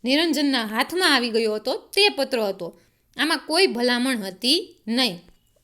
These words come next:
પણ કાકાને આ પત્રમાં શું લખ્યું છે એ ખ્યાલ આવતો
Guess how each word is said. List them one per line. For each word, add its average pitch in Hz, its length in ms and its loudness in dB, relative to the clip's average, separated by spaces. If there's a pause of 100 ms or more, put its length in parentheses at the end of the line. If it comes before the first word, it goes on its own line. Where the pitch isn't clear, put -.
(440)
પણ 311 140 -2
કાકાને 294 720 2 (100)
આ 254 120 0
પત્રમાં 233 500 -4
શું 370 260 -4
લખ્યું 247 380 -4
છે 226 320 -4
એ 233 140 4
ખ્યાલ 214 380 -4
આવતો 190 440 -4